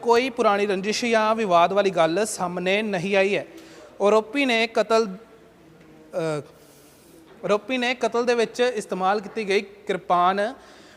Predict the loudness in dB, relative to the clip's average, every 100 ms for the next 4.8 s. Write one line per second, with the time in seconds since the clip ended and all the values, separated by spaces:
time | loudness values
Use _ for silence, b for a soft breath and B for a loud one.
0 | b -4 2 2 2 0 -2 -4 0 2
1 | 2 0 -2 -2 2 2 2 0 -4 -4
2 | -10 -10 -2 0 0 -2 -2 -2 -2 -6
3 | -6 -6 -4 -4 -2 -6 -6 -6 -2 0
4 | 0 0 -2 -4 -6 -4 -8